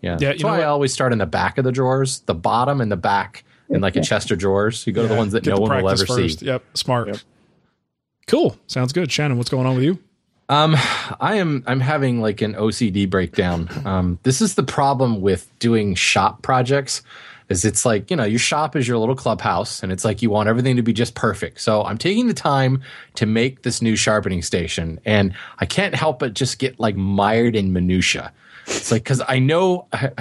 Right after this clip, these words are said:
Speaker 1: I've been working with the same sharpening station for, I don't know, five, six years, maybe longer than that. And I know what I don't like about it. I know what I do want. And it's like, "Well, you know, make sure you get this one right. I don't wanna rebuild this again."
Speaker 2: <laughs>
Speaker 1: And it's like,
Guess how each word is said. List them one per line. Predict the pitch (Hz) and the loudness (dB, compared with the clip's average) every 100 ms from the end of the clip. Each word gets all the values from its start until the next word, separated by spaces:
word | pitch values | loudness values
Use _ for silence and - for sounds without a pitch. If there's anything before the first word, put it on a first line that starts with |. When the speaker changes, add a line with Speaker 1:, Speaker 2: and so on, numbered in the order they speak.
| - | -6
Speaker 1:
I've | 117 | -4
been | 104 147 | -2 0
working | 160 180 156 | 0 0 0
with | 139 | 2
the | 127 | 2
same | 143 139 | 2 0
sharpening | 135 117 113 | 2 2 0
station | 101 113 101 98 | 0 0 0 -2
for, | 90 107 101 98 87 | -4 -2 0 0 -2
I | 85 | -2
don't | 101 85 | 0 0
know, | 78 | -4
five, | - 98 98 90 | -2 0 2 -2
six | - 110 - | -2 -2 0
years, | 110 110 107 - - | 2 2 0 -4 -6
maybe | 104 101 | -2 2
longer | 98 101 104 | 2 4 2
than | 95 90 | 2 4
that. | 87 90 - - - | 2 0 -6 -14 -6
And | 107 113 | 0 2
I | |
know | 127 | 2
what | 139 120 | 2 2
I | |
don't | 117 135 | 2 0
like | 110 101 | 0 -2
about | 95 92 92 | -2 -2 0
it. | 98 | -2
I | 107 | -2
know | 123 | 2
what | 123 | 2
I | 107 | 2
do | 104 135 | 0 0
want. | 113 98 92 98 | 2 0 0 -2
And | 98 | -2
it's | 98 | 0
like, | 113 127 | 0 0
"Well, | 139 135 | 0 0
you | 139 | 0
know, | 135 | 0
make | 139 175 | 0 0
sure | 208 | -2
you | 175 | 0
get | 147 135 | -2 -2
this | 135 - | -2 0
one | 117 | -2
right. | 98 107 90 | 0 0 0
I | 98 | 0
don't | 135 | 0
wanna | 139 131 | 0 0
rebuild | 123 113 113 110 92 | 0 0 0 -2 -2
this | 95 - | -4 -2
again." | 90 98 87 | 0 0 0
Speaker 2:
<laughs> | 147 - 127 104 - | -2 -2 -4 -6 -4
Speaker 1:
And | 127 | -2
it's | - | 0
like, | 139 123 | -2 -2